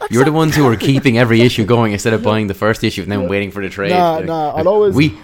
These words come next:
Speaker 1: we love people like you,
Speaker 2: Yeah,
Speaker 1: you know?
Speaker 2: I, like, if I, if I'm investing in a book, right, is
Speaker 1: Mm-hmm.
Speaker 2: I'll buy the trades and I'll buy the trade paperback.
Speaker 1: Yeah,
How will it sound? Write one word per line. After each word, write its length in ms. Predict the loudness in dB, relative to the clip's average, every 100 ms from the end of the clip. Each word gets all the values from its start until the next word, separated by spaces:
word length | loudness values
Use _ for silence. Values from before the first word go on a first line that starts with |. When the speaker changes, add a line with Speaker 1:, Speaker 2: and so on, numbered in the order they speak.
| -2
Speaker 1:
we 140 | 2 4
love 240 | 4 4
people 300 | 0 2 2
like 260 | 0 0 -2
you, 240 | 0 0
Speaker 2:
Yeah, 100 | 0
Speaker 1:
you 80 | 0
know? 80 | -2
Speaker 2:
I, 240 | -2 -4
like, 180 | -2 -4 2
if 220 | 2 2
I, 80 | 0
if 200 | 0 2
I'm 140 | 0 0
investing 380 | -4 -6 -6
in 60 | -8
a 40 |
book, 220 | -6 -8 -8
right, 220 | -14 -14 _ _ -12
is 60 | -6
Speaker 1:
Mm-hmm. 160 | -4 -4
Speaker 2:
I'll 80 | -4
buy 200 | -4 -2
the 100 | -4
trades 300 | -4 -6 -8
and 160 | -10 -8
I'll 80 | -6
buy 140 | -8
the 60 | -10
trade 220 | -14 -16
paperback. 460 | -14 -16 -18 -20 -20 _ _ _ _ _ _ _ _
Speaker 1:
Yeah, 220 | -4 -4